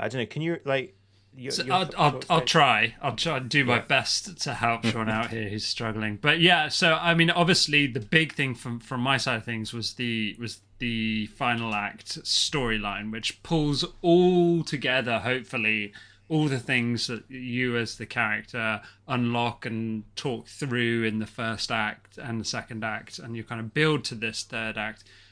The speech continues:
Speaker 2: um, whilst also adding something new to the narrative, because it's not just about tying up loose threads.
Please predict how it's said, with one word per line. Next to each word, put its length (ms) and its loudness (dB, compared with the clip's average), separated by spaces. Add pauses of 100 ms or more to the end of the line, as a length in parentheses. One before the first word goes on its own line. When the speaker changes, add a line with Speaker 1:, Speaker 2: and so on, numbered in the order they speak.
(160)
Speaker 2:
um, 460 2
whilst 460 4
also 560 2
adding 360 -2
something 600 -4
new 600 2
to 200 -6
the 80 -6
narrative, 640 -2
because 320 -10
it's 160 -8
not 240 -8
just 220 -8
about 280 -8
tying 320 -6
up 160 -10
loose 300 -8
threads. 460 0